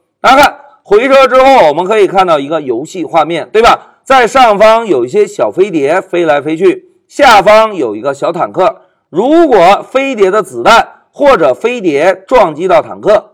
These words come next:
游戏就结束了。哎，这个就是P Y Game 内置的一个小游戏 Aliens。同学们，当我们执行这个终端命令，如果能够看到 Aliens 游戏被正确的启动了，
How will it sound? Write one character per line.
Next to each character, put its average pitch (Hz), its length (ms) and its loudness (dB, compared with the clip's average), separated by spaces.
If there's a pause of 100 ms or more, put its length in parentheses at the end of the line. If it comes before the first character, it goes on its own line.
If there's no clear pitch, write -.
游 123 240 -4
戏 175 200 -12
就 113 140 -10
结 95 160 -14
束 170 160 -6
了。 - 140 -4 (320)
哎， 226 240 -4 (340)
这 349 160 2
个 277 240 0
就 226 120 -6
是 214 100 0
P 247 240 -8
Y 233 200 2
Game 190 400 -4
内 233 260 -4
置 143 160 -12
的 123 100 -6
一 120 80 -10
个 135 140 -4
小 104 240 -8
游 107 100 -8
戏 170 400 -12
Aliens。 196 560 -6 (420)
同 165 80 -6
学 233 60 -4
们， 277 280 -2 (300)
当 269 240 2
我 220 60 2
们 175 140 -2
执 226 220 -8
行 202 260 -8
这 226 100 -4
个 185 100 0
终 220 220 -10
端 208 180 2
命 208 160 -8
令， 190 220 -6 (220)
如 285 360 0
果 160 420 2
能 175 180 -6
够 247 120 2
看 220 220 0
到 180 240 0
Aliens 233 520 -4
游 117 140 -4
戏 180 220 -6
被 180 240 0
正 202 320 -4
确 135 160 -8
的 113 100 -10
启 - 200 -20
动 185 120 -6
了， 170 260 -4